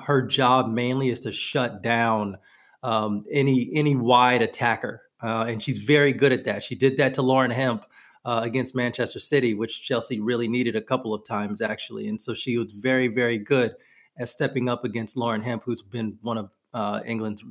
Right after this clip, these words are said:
very best wingers, young wingers. So, um, you look at Jess Carter, and she did that to a lot of players, so it wasn't just Lauren Hemp. But, you know, you, you kind of,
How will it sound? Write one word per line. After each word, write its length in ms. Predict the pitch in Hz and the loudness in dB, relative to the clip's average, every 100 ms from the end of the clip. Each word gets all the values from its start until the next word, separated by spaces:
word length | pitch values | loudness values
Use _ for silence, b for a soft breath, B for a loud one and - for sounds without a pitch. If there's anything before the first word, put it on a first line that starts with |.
| - | -12
very 260 | - 123 117 | -2 0 0
best 320 | - 104 - | -2 -6 -4
wingers, 380 | 113 120 110 101 - - | -6 -2 -2 -4 -10 -10
young 260 | 110 107 | -6 -4
wingers. 320 | 113 123 107 | -2 -2 -4
So, 340 | 101 123 113 - B B B B B | -4 0 0 -2 B B B B B
um, 320 | 135 123 120 123 | -2 0 0 0
you 140 | 135 | 2
look 240 | 143 170 | 2 4
at 240 | 143 113 110 | 4 2 -2
Jess 260 | 139 127 | 0 0
Carter, 160 | - 151 | 2 0
and 80 | 135 | 2
she 100 | 165 | 2
did 140 | 143 | 2
that 160 | 120 117 | 4 0
to 60 | 123 | 0
a 60 | 113 | 0
lot 220 | 113 110 | 2 2
of 80 | 101 | 0
players, 380 | 131 107 104 | -2 0 -2
so 100 | 120 | -2
it 60 | 113 | -2
wasn't 260 | 120 107 - | -2 -2 -4
just 260 | 123 107 | -6 -4
Lauren 280 | 123 107 101 | -4 -2 -2
Hemp. 260 | 160 120 - _ b b b b b b - - | -2 -2 -6 _ b b b b b b -16 -4
But, 480 | 160 165 151 - - | 4 6 6 2 -2
you 160 | 175 180 | -2 2
know, 200 | 165 156 | 4 4
you, 300 | 151 151 143 | 6 6 4
you 220 | 156 151 | 0 0
kind 260 | 196 185 | 0 0
of, 300 | 165 131 - | 2 0 -4